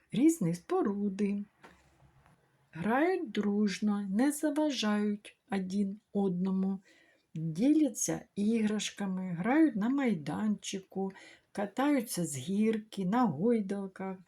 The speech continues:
грають в пісочниці. Молодці, дітки!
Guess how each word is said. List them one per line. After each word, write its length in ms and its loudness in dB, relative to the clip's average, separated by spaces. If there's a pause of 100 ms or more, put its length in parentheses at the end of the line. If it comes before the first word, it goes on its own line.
(280)
грають 420 0
в 40 -20
пісочниці. 1400 -2 (340)
Молодці, 540 0
дітки! 640 -2